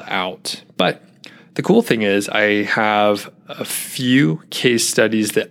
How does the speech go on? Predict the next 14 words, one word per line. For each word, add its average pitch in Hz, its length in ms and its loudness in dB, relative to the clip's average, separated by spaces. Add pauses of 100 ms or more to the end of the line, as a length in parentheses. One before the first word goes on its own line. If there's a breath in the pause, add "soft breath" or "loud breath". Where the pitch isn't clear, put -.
other 165 300 4
people 113 340 2
are 104 80 4
doing, 107 420 0 (380 loud breath)
yet - 240 0
they're 104 140 2
documenting 104 800 0
them 98 360 -2 (240)
on 104 180 -4
Niche 98 200 -4
Site 104 240 0
Project. - 880 -2
So 104 380 4
it's - 240 -4